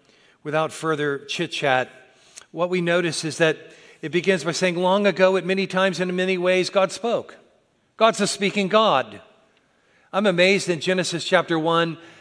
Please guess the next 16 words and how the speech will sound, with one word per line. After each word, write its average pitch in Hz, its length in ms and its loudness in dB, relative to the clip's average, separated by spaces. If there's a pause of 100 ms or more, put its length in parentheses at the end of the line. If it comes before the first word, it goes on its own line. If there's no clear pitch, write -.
(140)
thirty, 208 400 2
thirty-two 202 720 -4
times 160 560 0
in 156 240 -8
those 156 220 -4
thirty-one 165 500 -4
verses, 156 520 -6
God 160 280 2
is 139 120 -6
mentioned. 151 520 -8 (280)
He's 156 280 -6
blessing, 175 680 0 (140)
he's 165 220 -6
speaking, 185 640 -4
he's - 340 -8
commanding, 175 680 0